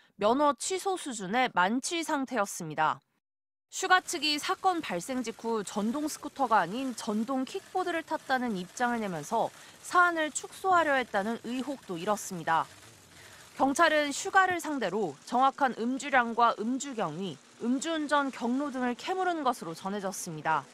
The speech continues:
전동 스쿠터에 번호판을 부착했는지, 의무보험에 가입했는지 등에 대해서도 조사한 것으로 알려졌습니다.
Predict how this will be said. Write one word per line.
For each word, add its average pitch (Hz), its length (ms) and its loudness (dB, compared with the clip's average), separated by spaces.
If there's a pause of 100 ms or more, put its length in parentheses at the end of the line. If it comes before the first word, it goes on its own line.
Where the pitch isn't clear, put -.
(640)
전동 254 380 -2
스쿠터에 277 600 2
번호판을 294 640 -2
부착했는지, 196 880 -6 (380)
의무보험에 277 800 4
가입했는지 277 840 -2
등에 208 240 -2
대해서도 175 560 -2
조사한 254 480 2
것으로 196 320 -2
알려졌습니다. 170 880 -2